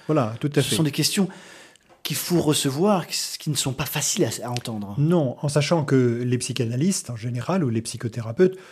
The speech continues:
Speaker 1: reçoivent essentiellement des gens qui ont été victimes du mal, et pas qui sont les auteurs du mal, hein,
Speaker 2: Mais
Speaker 1: parce
Speaker 2: elles
Speaker 1: que
Speaker 2: peuvent
Speaker 1: les
Speaker 2: être au-, auteurs sans le savoir, sûrement.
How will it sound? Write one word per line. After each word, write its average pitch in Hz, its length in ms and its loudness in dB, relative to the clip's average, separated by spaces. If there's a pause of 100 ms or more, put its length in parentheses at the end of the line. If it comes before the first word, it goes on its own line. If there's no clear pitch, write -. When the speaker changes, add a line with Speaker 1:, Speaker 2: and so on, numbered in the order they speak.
(300)
Speaker 1:
reçoivent 131 800 0 (120)
essentiellement 131 920 0 (280)
des 123 120 -2
gens 156 280 0
qui 131 200 -6
ont 120 80 0
été 117 440 -2
victimes 131 720 0 (240)
du 117 100 -4
mal, 98 300 -10 (340)
et 139 80 -4
pas 151 180 0
qui 139 140 -4
sont 135 340 -2
les 120 260 -2
auteurs 131 420 2
du 107 100 -10
mal, 98 140 -14
hein, 101 80 -10
Speaker 2:
Mais 139 60 -4
Speaker 1:
parce 139 100 0
Speaker 2:
elles 160 80 2
Speaker 1:
que 151 120 6
Speaker 2:
peuvent 156 80 8
Speaker 1:
les 175 60 10
Speaker 2:
être 160 140 4
au-, 151 180 4
auteurs 160 260 4
sans 139 120 -2
le 123 40 -2
savoir, 131 520 2
sûrement. 127 500 -2